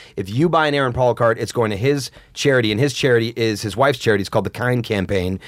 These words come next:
It's a unique organization dedicated to stopping the cruelty and often lifelong hurt of girl bullying. 'Cause she got, she saw some bullying when she was young and she wanted to stop that. So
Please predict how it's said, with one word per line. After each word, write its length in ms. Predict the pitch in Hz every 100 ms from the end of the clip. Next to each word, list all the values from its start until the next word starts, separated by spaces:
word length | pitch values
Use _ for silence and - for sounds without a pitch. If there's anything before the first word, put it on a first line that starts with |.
| - -
It's 140 | 107
a 40 | 117
unique 300 | 120 127 123
organization 580 | 120 117 104 117 - 110
dedicated 440 | 113 107 113 107
to 60 | 104
stopping 460 | - 110 104 104 98 - -
the 80 | -
cruelty 500 | 113 170 160 156 156 -
and 180 | 113
often 320 | - 120 120 110
lifelong 480 | 123 123 123 113
hurt 280 | 95 107 110
of 140 | 107 92
girl 240 | 104 104
bullying. 440 | 92 98 87 82
'Cause 200 | 87 117
she 140 | - 135
got, 160 | 120 - - - -
she 160 | 147
saw 180 | 120 143
some 180 | 127 117
bullying 260 | 120 117
when 80 | 113
she 80 | 104
was 100 | 101
young 180 | 107 104
and 80 | 95
she 120 | 113
wanted 180 | 104 92
to 80 |
stop 300 | 95 120 104
that. 260 | 104 92 -
So 260 | 117 101